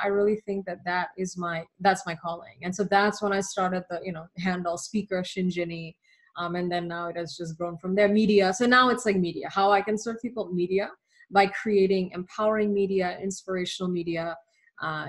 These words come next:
you know, educational media, uh, to empower go-getters. So it's not just inspirational media, 'cause there's a lot of that now, as you know, Johnny. There's a lot of motivational speakers,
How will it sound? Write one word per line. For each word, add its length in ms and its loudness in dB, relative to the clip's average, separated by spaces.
you 100 -4
know, 80 -6
educational 800 2
media, 480 0
uh, 180 -4
to 120 4
empower 420 6
go-getters. 600 4
So 80 -2
it's 180 0
not 260 0
just 440 -4
inspirational 560 0
media, 180 -4
'cause 140 2
there's 200 4
a 40 6
lot 300 6
of 120 2
that 200 2
now, 120 -6
as 160 -2
you 120 -6
know, 140 -8
Johnny. 260 -12
There's 180 -4
a 60 0
lot 260 0
of 60 0
motivational 520 -4
speakers, 560 -10